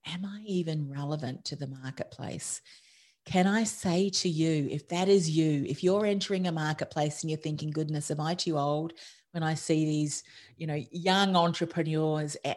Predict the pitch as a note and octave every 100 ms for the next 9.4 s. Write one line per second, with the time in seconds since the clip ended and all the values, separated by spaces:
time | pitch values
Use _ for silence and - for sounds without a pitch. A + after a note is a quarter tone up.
0 | D3+ E3 - E3 D#3 D3+ D3+ D3+ - C#3+
1 | - D#3+ F3 G#3 G#3 - C4 C4 G#3+ F3+
2 | - - C4 B3+ E3+ D#3 D#3 C3+ F#2+ -
3 | D#3+ D3 - D#3 D3+ D3+ D3+ - D3 D#3
4 | D#3 D3+ D#3 D3+ D3+ D#3 D#3+ D3+ D3 C3+
5 | - - C#3+ - - - - - - -
6 | - F#3+ F#3+ F#3 F#3+ F#3 F#3+ D#3+ C#3+ -
7 | - _ _ - - - D#3+ D#3+ D3 C#3
8 | B2 - - - F3+ F#3 A3 - F3+ F#3+
9 | - D3 D#3